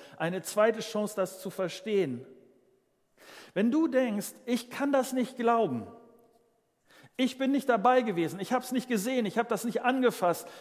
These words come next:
das ist mir zu weit weg, das verstehe ich nicht, das ist zu unglaublich“, dann bitte ich dich um eines.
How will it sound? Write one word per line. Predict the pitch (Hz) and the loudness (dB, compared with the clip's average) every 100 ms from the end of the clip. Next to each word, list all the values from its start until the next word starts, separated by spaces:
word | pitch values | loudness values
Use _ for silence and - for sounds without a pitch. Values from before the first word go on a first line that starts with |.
| - | -2
das | 196 | 0
ist | 254 - | 0 0
mir | 240 | 0
zu | 233 247 220 | 0 -2 0
weit | 226 202 | 0 0
weg, | 226 240 - | 0 -2 0
das | 170 190 - | 0 0 -2
verstehe | 220 - - 240 240 | -4 -6 -6 -6 -2
ich | 196 - | -4 -2
nicht, | 165 151 - - | -6 -6 -12 0
das | 185 185 | 0 0
ist | 262 151 - - | -4 -6 -10 -14
zu | - 277 285 | -2 -2 0
unglaublich“, | 254 262 208 202 208 208 135 123 120 - - - _ _ _ _ _ _ _ - _ _ | 0 2 0 4 4 2 -2 -4 -4 -14 -20 -20 _ _ _ _ _ _ _ -20 _ _
dann | - 160 151 | -2 -2 -2
bitte | 233 208 | -2 -2
ich | 160 | -4
dich | - 180 | -6 -6
um | 185 175 | -6 -4
eines. | 156 143 113 - - - | -2 -2 -4 -8 -14 -18